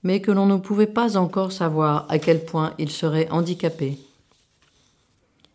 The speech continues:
Elle questionne la mémoire et l'histoire de toute une famille,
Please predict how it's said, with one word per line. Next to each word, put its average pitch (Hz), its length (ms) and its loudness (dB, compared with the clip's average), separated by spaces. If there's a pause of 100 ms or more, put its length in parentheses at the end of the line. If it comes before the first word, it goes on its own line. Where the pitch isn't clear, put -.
(120)
Elle 156 180 -2
questionne 180 480 2
la 170 80 6
mémoire 170 600 4 (680)
et 180 100 2
l'histoire 175 540 4
de 156 100 2
toute 180 260 -6
une 165 120 0
famille, 170 500 0